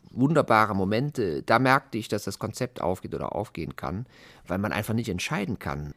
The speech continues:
welche Stimme Ulrich Winters spricht da, diese Rollenstimme der Vergegenwärtigung seiner eigenen Vergangenheit oder sein jetziges Ich, äh, spricht das gerade,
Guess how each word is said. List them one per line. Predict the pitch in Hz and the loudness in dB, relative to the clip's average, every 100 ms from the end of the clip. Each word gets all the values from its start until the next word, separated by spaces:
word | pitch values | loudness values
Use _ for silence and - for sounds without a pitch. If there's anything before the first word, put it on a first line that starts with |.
| _ | _
welche | - 131 151 151 | 4 6 6 4
Stimme | - 147 139 | 0 0 2
Ulrich | 113 127 123 117 | 2 0 -2 -6
Winters | 123 120 110 | -4 -4 -4
spricht | - 170 - - | -4 -4 -4 -6
da, | 57 | -6
diese | - 92 85 | -6 -8 -6
Rollenstimme | 85 90 101 147 170 - 165 165 151 - - _ - | -4 0 2 2 -2 -2 -2 -2 -4 -8 -18 _ -6
der | 98 | -4
Vergegenwärtigung | 117 92 90 85 120 - 139 135 | -4 -2 -2 0 -2 -4 -6 -4
seiner | 110 92 | -2 -2
eigenen | 90 104 92 | -2 -2 -4
Vergangenheit | 80 73 98 147 196 160 156 - - - - | -6 -6 -4 -4 -4 -6 -8 -12 -20 -20 -2
oder | 123 127 120 101 113 - _ _ - | 2 4 6 4 2 -6 _ _ -2
sein | 104 95 95 | 2 2 0
jetziges | - 87 123 147 - 110 98 - | -4 0 2 2 0 0 -2 -2
Ich, | 92 139 - - _ _ _ | -4 -4 -6 -16 _ _ _
äh, | - - | -16 -14
spricht | - 107 107 117 | -10 -8 -6 -4
das | 110 - | -4 -6
gerade, | - 123 151 156 | -8 -6 -4 -6